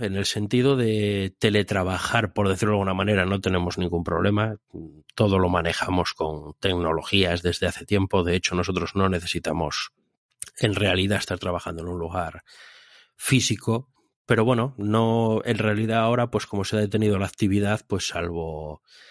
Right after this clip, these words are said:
salvo, ha habido mucho, ha habido mucho, mucho flujo inicial, porque en el momento en el que se detiene todo esto, pues bueno, nos empiezan a llegar inputs,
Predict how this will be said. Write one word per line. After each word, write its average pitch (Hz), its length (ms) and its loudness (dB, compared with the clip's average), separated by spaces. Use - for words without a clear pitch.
salvo, 92 260 -6
ha 107 140 2
habido 123 280 2
mucho, 113 640 2
ha 117 80 0
habido 117 220 4
mucho, 101 1080 0
mucho 110 380 0
flujo 107 520 2
inicial, 101 840 0
porque 85 260 -6
en 85 80 -4
el 85 80 -4
momento 95 360 -2
en 95 60 0
el 90 140 -2
que 87 500 0
se - 160 2
detiene 90 320 0
todo 95 240 0
esto, 101 240 -2
pues 92 160 -4
bueno, 87 220 -4
nos 76 220 -10
empiezan 92 340 -6
a 90 40 0
llegar 87 500 -2
inputs, 104 1000 0